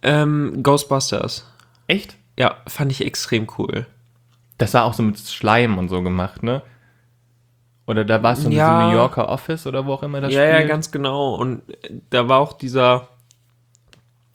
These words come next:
Speaker 1: der geile Effekt, den ich auch in meiner Story dann drin hatte. Dieser,
Speaker 2: <laughs>
Speaker 1: wo, wo
Speaker 2: Ja, was war da?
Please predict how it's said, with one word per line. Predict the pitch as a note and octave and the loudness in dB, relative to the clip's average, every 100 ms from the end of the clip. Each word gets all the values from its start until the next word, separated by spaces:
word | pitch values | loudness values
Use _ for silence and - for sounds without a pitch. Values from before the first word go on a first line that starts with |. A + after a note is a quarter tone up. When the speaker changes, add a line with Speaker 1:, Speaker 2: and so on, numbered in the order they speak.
| - _ - | -16 _ -8
Speaker 1:
der | B2 | -6
geile | A#2 A#2+ B2+ B2 | 2 2 4 2
Effekt, | - D3 - | 0 -8 -4
den | A2+ | -4
ich | A#2 C3 | -4 -6
auch | A#2 | -8
in | C3 | -4
meiner | A2+ A2 | -4 -2
Story | A2+ - A2+ C#3 | -6 -2 -2 -2
dann | D#3+ D#3+ | -4 -8
drin | E3 E3+ | -6 -6
hatte. | E3+ E3+ F3+ G3 _ _ _ _ _ | -8 -8 -10 -12 _ _ _ _ _
Dieser, | B2 A#2+ B2 A#2+ B2 - - _ _ | -4 2 4 4 2 -2 -20 _ _
Speaker 2:
<laughs> | _ _ _ - C4 | _ _ _ -20 -10
Speaker 1:
wo, | A#2+ B2 A#2 A2+ | -4 -2 -2 -2
wo | B2 B2 A#2 A2+ - - _ _ - - - - _ _ _ _ _ _ _ _ _ _ _ _ _ _ _ _ _ _ | -2 0 -2 -4 -10 -18 _ _ -16 -12 -12 -16 _ _ _ _ _ _ _ _ _ _ _ _ _ _ _ _ _ _
Speaker 2:
Ja, | B2+ A2 | 0 0
was | A2 | 0
war | A2+ | -2
da? | C3 | -4